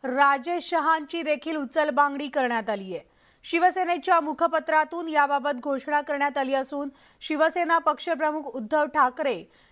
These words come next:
यांनी कालच हिंगोलीच्या जिल्हा प्रमुख पदावरून संतोष बांगर यांची हकालपट्टी केली होती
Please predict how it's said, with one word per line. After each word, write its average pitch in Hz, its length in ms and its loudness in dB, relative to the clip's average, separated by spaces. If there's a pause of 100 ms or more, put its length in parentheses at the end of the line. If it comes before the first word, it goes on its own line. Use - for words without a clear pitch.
यांनी 294 360 4
कालच 294 580 4
हिंगोलीच्या 285 600 2
जिल्हा 262 420 0
प्रमुख 302 260 -4
पदावरून 269 600 0
संतोष 285 600 -4
बांगर 254 540 2
यांची 262 580 -4 (380)
हकालपट्टी 277 640 4
केली 226 240 -2
होती 214 320 -4